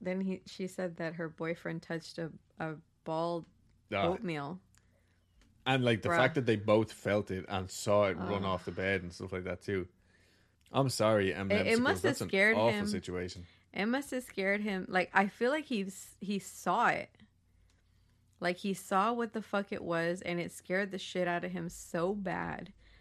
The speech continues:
Speaker 1: that he had to grab the gun.
Speaker 2: Yeah, I mean, yeah,
Speaker 1: You know what I'm
Speaker 2: exactly.
Speaker 1: saying? It wasn't like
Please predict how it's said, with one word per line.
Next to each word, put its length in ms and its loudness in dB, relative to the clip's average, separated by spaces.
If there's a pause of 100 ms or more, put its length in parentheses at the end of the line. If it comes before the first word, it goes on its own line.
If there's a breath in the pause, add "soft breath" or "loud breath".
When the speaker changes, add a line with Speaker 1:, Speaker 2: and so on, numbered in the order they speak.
(160 soft breath)
Speaker 1:
that 100 -6
he 140 0
had 320 0
to 80 -12
grab 360 -4
the 80 -8
gun. 440 -6 (840)
Speaker 2:
Yeah, 320 10
I 80 4
mean, 320 2
yeah, 240 6
Speaker 1:
You 120 6
know 60 4
what 100 4
I'm 60 4
Speaker 2:
exactly. 200 4
Speaker 1:
saying? 140 2
It 160 0
wasn't 600 2
like 440 0